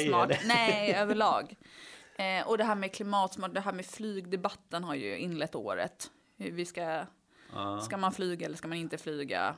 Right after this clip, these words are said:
Speaker 2: Ska du flyga
Speaker 1: Ja.
Speaker 2: mer som Sara Skyttedal vill, eller?
Speaker 1: Ja, jag, eh, just nu sitter jag bara och önskar att jag kunde hoppa på ett flyg för, för att jag inte får det.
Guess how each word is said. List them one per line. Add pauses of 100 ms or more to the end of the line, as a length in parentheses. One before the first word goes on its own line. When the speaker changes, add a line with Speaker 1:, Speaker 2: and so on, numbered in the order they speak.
Speaker 2:
Ska
du
flyga
Speaker 1:
Ja.
Speaker 2:
mer
som
Sara
Skyttedal
vill,
eller?
Speaker 1:
Ja,
jag,
eh, (480)
just
nu
sitter
jag
bara
och
önskar
att
jag
kunde
hoppa
på
ett
flyg
för,
för
att
jag
inte
får
det.